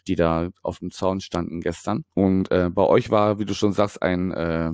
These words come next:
grün-weißes Fahnenmeer und auch der andere, die ein oder andere Pyrotechnik wurde gezündet. Wie hat sich's denn für dich im,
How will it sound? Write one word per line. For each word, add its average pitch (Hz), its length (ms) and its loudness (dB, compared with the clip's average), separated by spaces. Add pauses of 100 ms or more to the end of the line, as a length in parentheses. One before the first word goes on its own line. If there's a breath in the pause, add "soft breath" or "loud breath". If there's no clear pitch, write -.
(140)
grün-weißes 95 600 4
Fahnenmeer 101 800 2
und - 200 -4
auch - 140 -2
der - 180 -4
andere, 95 360 -4
die - 140 -6
ein 101 120 0
oder 98 120 0
andere 92 380 0
Pyrotechnik 92 640 0
wurde 80 160 2
gezündet. 90 580 0
Wie 101 140 2
hat 95 100 2
sich's 98 140 -6
denn 92 160 0
für 90 140 -12
dich - 260 -6
im, 85 340 -2